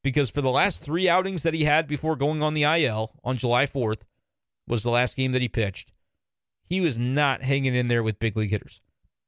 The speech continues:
Three innings, seven earned runs in London, inning and two thirds, six earned against the Astros, and then at Miami on July four,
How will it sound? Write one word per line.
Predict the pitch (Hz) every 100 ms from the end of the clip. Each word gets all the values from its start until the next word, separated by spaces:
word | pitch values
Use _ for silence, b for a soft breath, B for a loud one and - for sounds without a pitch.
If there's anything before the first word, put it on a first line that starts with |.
| _ _ -
Three | 135 185 220
innings, | 208 202 190
seven | - - 160 185
earned | 190 190
runs | 170 165 160
in | 160 147
London, | 117 107 104 104 _ _ _ _ _ _ _ _ 160
inning | 180 196
and | 165
two | 190
thirds, | 151 175 175 151
six | - 180 180 170
earned | 165 165 156
against | 147 156 147
the | 147 135
Astros, | 123 120 123 123 120 113 -
and | 135 135
then | 139 143 139
at | 120 131 -
Miami | 131 127 123 120 117 - _ _ _ _ _ -
on | 123 120
July | 120 120 120
four, | - 127 110 101